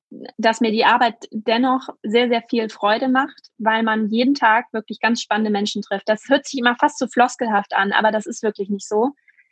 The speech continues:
Es gibt weltweit so viele, auch vor allem junge Menschen, die für ihre Rechte eintreten, die sich auf die innovativsten Art und Weisen vernetzen und, ähm, für bestimmte Menschenrechte insbesondere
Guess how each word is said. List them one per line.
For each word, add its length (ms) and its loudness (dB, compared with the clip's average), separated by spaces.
Es 180 0
gibt 280 2
weltweit 520 4
so 220 -2
viele, 440 0
auch 140 0
vor 180 -2
allem 240 2
junge 260 0
Menschen, 680 -6
die 400 0
für 140 -4
ihre 340 2
Rechte 280 -2
eintreten, 640 -2
die 120 2
sich 320 0
auf 200 2
die 140 0
innovativsten 760 2
Art 220 2
und 140 -2
Weisen 360 0
vernetzen 840 -4
und, 480 0
ähm, 420 -2
für 280 4
bestimmte 720 0
Menschenrechte 640 2
insbesondere 880 0